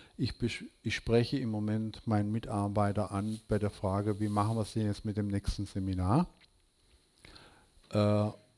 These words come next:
ich überlege mir das nicht so recht, ob ich den als Fachkollegen anspreche oder ob ich den als Leiter des Instituts anspreche. Irgendwo meine ich aber Leiter des Instituts und es,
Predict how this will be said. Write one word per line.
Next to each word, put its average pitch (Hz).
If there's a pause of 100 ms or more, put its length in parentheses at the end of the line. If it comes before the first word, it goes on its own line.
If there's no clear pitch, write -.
(180)
ich -
überlege 131
mir 135
das 123
nicht 127
so 127
recht, 117
ob 117
ich 107
den 107
als - (180)
Fachkollegen 131 (680)
anspreche 123
oder 117
ob 131
ich -
den 107
als 98
Leiter 98
des 101
Instituts 135
anspreche. 95 (1400)
Irgendwo 131
meine 120
ich -
aber 117
Leiter 110
des 123
Instituts 123 (360)
und 113
es, 123